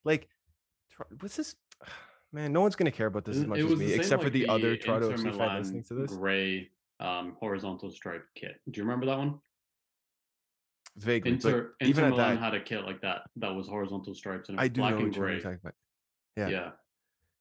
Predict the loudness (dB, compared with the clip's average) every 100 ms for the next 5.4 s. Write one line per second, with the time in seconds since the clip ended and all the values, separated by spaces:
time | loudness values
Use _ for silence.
0 | _ _ _ -2 2 6 8 8 6 6
1 | 4 6 6 6 6 4 2 2 0 0
2 | 0 -2 -2 -2 -4 -4 -6 -4 -6 -6
3 | -4 -4 -2 -2 -2 -6 -8 -12 -6 -4
4 | -4 -2 -4 -4 -4 -4 -2 -4 -6 -8
5 | -6 -8 -8